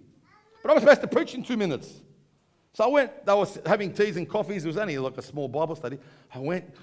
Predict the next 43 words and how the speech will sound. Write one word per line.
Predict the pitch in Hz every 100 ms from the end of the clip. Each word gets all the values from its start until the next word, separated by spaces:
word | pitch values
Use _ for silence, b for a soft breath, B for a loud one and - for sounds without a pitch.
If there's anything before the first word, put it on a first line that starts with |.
| -
got | 156 -
my | 98
Bible, | 95 165 160 165 - b _
I |
sat | - 156 156
down, | 151 180 180 - B 113
and | 123
I |
opened | 147 170 135
up | 139 113
John | 127 139
fourteen, | - 131 113 185 190 - B B
and | 131
I | 139
read | 175 165
that. | 135 87 - _ -
And, | 143
I, | 147
and, | 160 160 151
and | 147
I'm | 147
just | 139 190
contemplating | - 214 220 196 190 180
this | 170
in | 165
my | 147
head. | 156 220 185 - B B -
"Oh, | 113
Lord, | 175 170
am | 135
I | 170 180
in |
error?" | 139 208 190
I | 135
started | 240 220
this | 180 -
million | 160 247 269 214
things | 208 226
going | 208 208
through | 165 165
my | 147
head. | 127 226 180 110 - b b b b b b
And | 110